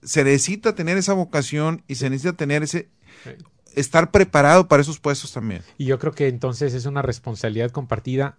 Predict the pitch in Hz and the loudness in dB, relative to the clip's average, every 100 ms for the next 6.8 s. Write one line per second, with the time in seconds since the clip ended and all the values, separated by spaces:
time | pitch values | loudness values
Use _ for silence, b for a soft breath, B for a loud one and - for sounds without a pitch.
0 | - 117 139 180 190 - 147 - 151 131 | -16 0 0 2 -2 0 -2 0 0 0
1 | 117 107 98 110 104 120 135 120 113 107 | 0 -2 -4 -2 0 0 -2 -2 -4 -4
2 | _ - 110 107 104 107 113 135 - _ | _ -6 -2 -2 -2 0 0 0 -4 _
3 | _ _ _ - 127 131 120 123 156 170 | _ _ _ -8 -2 0 0 0 0 0
4 | - 143 127 131 127 120 110 123 120 139 | 0 -2 -2 -2 -2 -2 -4 -2 0 0
5 | 127 131 135 135 107 117 127 - - - | 2 0 2 0 0 0 0 -2 -8 -4
6 | 131 - 170 - 143 107 113 123 | -4 -2 -4 -2 -4 -4 -6 -8